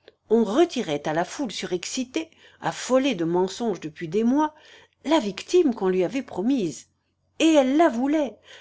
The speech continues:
elle la réclamait afin de la déchirer, puisqu'une justice évidemment vendue la lui enlevait au dernier moment. Luc n'était-il pas l'ennemi public, l'étranger venu on ne savait d'où pour corrompre Beauclerc,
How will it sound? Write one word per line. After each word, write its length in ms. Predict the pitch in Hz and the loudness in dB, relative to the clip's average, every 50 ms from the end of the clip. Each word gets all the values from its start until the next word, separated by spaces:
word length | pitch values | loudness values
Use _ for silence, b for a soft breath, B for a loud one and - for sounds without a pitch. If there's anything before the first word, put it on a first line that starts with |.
| B B | B B
elle 260 | - 262 277 277 269 254 | 0 2 2 2 2 2
la 140 | 247 233 | 2 0
réclamait 880 | 208 185 190 214 311 349 330 - 262 262 262 262 277 339 359 330 254 202 | 0 -2 -2 0 2 0 0 0 -2 0 0 2 2 4 4 2 2 2
afin 300 | 180 196 - - 247 220 | 0 -2 -2 -2 -2 -2
de 100 | 202 214 | 0 0
la 160 | 208 202 196 | 0 0 -2
déchirer, 760 | 180 180 202 226 214 - - 220 202 - 190 180 160 143 - - B B B B B B _ | -2 -2 -2 -2 -2 -2 -4 -6 -6 -4 -2 -2 -2 -4 -6 -12 B B B B B B _
puisqu'une 440 | - 277 285 - - - 294 277 269 | -2 0 0 0 0 2 2 4 4
justice 840 | 254 226 247 285 277 - - - - 262 233 185 - - - - _ - | 2 2 0 -2 -4 -4 -6 -6 -4 -4 -4 -4 -4 -8 -10 -8 _ 0
évidemment 540 | 262 208 214 214 185 185 175 165 156 151 143 | 0 0 0 0 0 2 2 0 0 -2 -4
vendue 600 | 147 151 208 233 247 254 247 262 320 339 311 320 B B B B - | -2 0 2 2 2 2 2 2 2 2 2 0 B B B B -2
la 160 | 254 262 254 | 2 2 4
lui 240 | 254 247 262 262 269 | 4 4 2 2 2
enlevait 420 | 254 247 247 247 285 285 277 311 294 | 4 4 4 2 2 2 2 2 2
au 80 | 269 | 2
dernier 360 | 233 247 247 240 226 226 226 | 0 0 0 2 2 2 2
moment. 440 | 208 196 185 180 165 151 123 - - _ _ _ _ _ _ _ _ _ _ _ _ _ _ _ - | 2 2 2 0 0 0 -2 -4 -6 _ _ _ _ _ _ _ _ _ _ _ _ _ _ _ -6
Luc 400 | 180 185 196 214 196 - - - | -4 0 0 0 0 -2 -6 -6
n'était-il 560 | 156 165 180 175 - 185 180 - 202 190 180 | -4 -2 -2 -2 -2 -4 -6 -4 -4 -4 -4
pas 200 | - - 240 220 | -2 -2 0 2
l'ennemi 360 | 196 190 202 202 208 226 233 233 | 4 2 2 2 2 2 0 0
public, 580 | - 285 277 254 302 339 381 370 - - 294 247 B B B B B B - | 0 -2 -2 0 0 0 0 0 -2 -4 -8 -8 B B B B B B 0
l'étranger 680 | 202 226 254 240 247 240 247 269 277 262 277 330 359 339 | 2 2 2 2 0 0 0 2 2 2 2 2 2 2
venu 380 | 262 220 233 226 233 269 269 240 | 2 2 2 2 4 4 2 2
on 80 | 202 | 2
ne 120 | 190 196 202 | 0 0 -2
savait 340 | - - 202 196 208 233 220 | -2 -2 -2 -2 0 -2 -2
d'où 260 | 226 302 339 403 403 - | 0 2 2 2 2 0
pour 240 | - 440 - - - | -6 -8 -10 -6 -2
corrompre 560 | - 233 226 233 233 233 233 226 - - 220 | 0 0 0 2 0 0 -2 -2 -4 -4 -4
Beauclerc, 760 | 202 185 214 220 220 220 - 285 302 311 320 311 302 - - | 0 2 4 2 2 2 0 0 2 2 0 0 -2 -6 -10